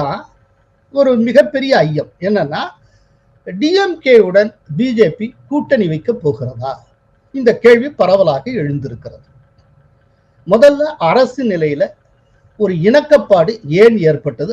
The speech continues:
அதற்கான தேவை என்ன அப்படிங்கிறத பார்க்கணும். தமிழக அரசுக்கும் சரி மத்திய அரசுக்கும் சில தேவைகள் உள்ளன,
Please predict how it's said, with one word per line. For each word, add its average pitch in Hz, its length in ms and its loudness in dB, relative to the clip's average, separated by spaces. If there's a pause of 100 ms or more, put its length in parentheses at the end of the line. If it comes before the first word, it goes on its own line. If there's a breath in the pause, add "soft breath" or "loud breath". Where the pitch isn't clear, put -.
அதற்கான 160 440 0 (160)
தேவை 226 280 4 (100)
என்ன 135 120 -10 (200)
அப்படிங்கிறத 151 460 -8 (100)
பார்க்கணும். - 360 -18 (880)
தமிழக 269 460 2
அரசுக்கும் 214 480 -4
சரி 180 180 -6 (120)
மத்திய 190 300 2
அரசுக்கும் 220 440 -6
சில 147 180 -2 (120)
தேவைகள் 160 420 2
உள்ளன, 127 320 -10